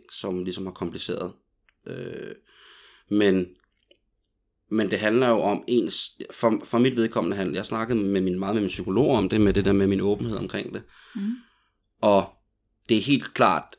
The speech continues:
Speaker 1: en, en antipati imod det der med lave selvværd og være usikker på sig selv.
Speaker 2: Mm.
Speaker 1: Stå ved sig selv.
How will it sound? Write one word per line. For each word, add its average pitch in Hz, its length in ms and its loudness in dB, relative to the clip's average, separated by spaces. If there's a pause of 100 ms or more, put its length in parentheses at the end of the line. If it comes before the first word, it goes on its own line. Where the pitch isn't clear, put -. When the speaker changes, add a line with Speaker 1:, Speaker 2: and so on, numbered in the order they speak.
Speaker 1:
en, 92 380 2 (560)
en - 200 -4
antipati 117 1120 -2
imod 101 420 0
det 101 120 -2
der 95 160 0
med 92 340 0
lave 92 340 0
selvværd 95 640 -4
og 95 240 -8
være 98 120 -4
usikker 98 340 -8
på 92 120 -8
sig 90 120 -10
selv. - 240 -6 (480)
Speaker 2:
Mm. 220 200 -2 (520)
Speaker 1:
Stå - 180 -8
ved 98 160 0
sig 101 140 -4
selv. 95 240 -4